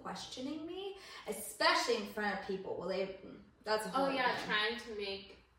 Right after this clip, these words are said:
Speaker 2: you look like, not, yeah, like, trying to make you look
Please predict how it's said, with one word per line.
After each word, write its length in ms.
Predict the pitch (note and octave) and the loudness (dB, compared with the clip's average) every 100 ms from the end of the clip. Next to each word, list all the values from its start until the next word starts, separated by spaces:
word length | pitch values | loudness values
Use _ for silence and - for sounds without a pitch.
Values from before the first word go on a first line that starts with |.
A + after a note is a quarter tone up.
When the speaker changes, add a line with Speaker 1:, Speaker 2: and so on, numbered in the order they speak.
| _ - | _ -12
Speaker 2:
you 180 | G3 F#3 | -10 -6
look 280 | F#3 F#3 - | -6 -8 -10
like, 180 | - - - - | -14 -16 -20 -10
not, 200 | C#4+ G4 - - - - - | -2 -2 -2 -8 -18 -20 -6
yeah, 220 | B3 B3 - | 2 2 2
like, 200 | - - | -2 -2
trying 160 | F#4 A#4 | 2 2
to 60 | C5+ | 2
make 160 | A#4 | 2
you 160 | F#4 | 0
look 100 | D#4 | -2